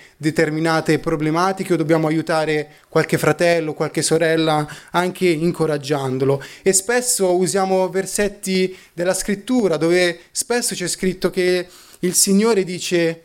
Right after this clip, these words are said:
"Non preoccuparti, non perderti d'animo, non temere, io sono con te." Però mi son chiesto queste frasi, questa verità che comunque ci annuncia anche la Scrittura di questa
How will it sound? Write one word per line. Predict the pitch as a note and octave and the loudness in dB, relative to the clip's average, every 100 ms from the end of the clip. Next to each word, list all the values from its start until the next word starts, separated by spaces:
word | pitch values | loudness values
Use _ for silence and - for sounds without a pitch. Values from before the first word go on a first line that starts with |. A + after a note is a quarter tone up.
| _ | _
"Non | - F3 | -4 -2
preoccuparti, | F#3+ F#3 F#3+ F3 F3 D3 - | -2 -4 -4 -2 -2 -2 -4
non | D#3 D3 | -6 -2
perderti | F3+ F3 E3 E3 | -2 0 -2 -2
d'animo, | D#3+ E3 D#3+ D3+ D3 C#3+ | 0 2 4 4 4 4
non | F3 F#3 | 2 0
temere, | F#3 F3 E3+ E3 D3 C#3+ C3+ - - | 0 0 2 2 2 0 -4 -14 -6
io | F#3 F#3+ G3+ G3 G3 | 0 2 4 2 -2
sono | - - D3 D3 D3 | -4 0 4 6 4
con | C#3+ C#3+ C3+ | 2 -2 0
te." | C#3 B2 A#2+ - - - - _ | 2 0 0 -8 -20 -20 -20 _
Però | G#3 B3 A3+ - _ - | 0 2 0 -6 _ -4
mi | F3+ | -2
son | - F#3+ | 0 0
chiesto | F#3+ G3+ G3 - G3+ G3 F#3+ - | 2 2 2 2 2 4 0 -6
queste | - A3 - A3 | -4 0 0 0
frasi, | G#3+ G#3+ G#3 E3 F3+ D#3+ | 2 2 2 0 -2 -2
questa | - G#3+ - | 0 0 2
verità | F3+ F3+ F#3 A#3 G#3 | 2 2 2 0 0
che | D#3+ | -2
comunque | D3+ F#3 G#3 F3+ | 0 0 0 0
ci | D#3 | 0
annuncia | E3 F#3 G3+ F#3+ | 0 2 2 2
anche | F3+ F3 | 0 0
la | D#3+ | -2
Scrittura | - D3+ C#3+ G#3 F#3+ | -2 -6 -4 0 2
di | C#3 C#3+ | 2 0
questa | E3+ - F3+ D#3+ | 0 2 0 0